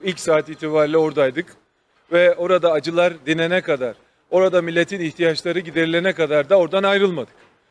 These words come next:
Aynı anlayışla şu an on bir ilimizdeyiz. Ve bu kapsamda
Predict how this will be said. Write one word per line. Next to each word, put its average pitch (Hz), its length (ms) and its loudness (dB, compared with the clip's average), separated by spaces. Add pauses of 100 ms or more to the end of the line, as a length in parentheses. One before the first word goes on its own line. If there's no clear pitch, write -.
(160)
Aynı 190 240 0
anlayışla 165 420 -2
şu 180 200 -2
an 190 220 -2
on 185 240 -2
bir 170 80 0
ilimizdeyiz. 165 800 -4 (680)
Ve 180 280 2 (180)
bu 175 60 -14
kapsamda 170 680 0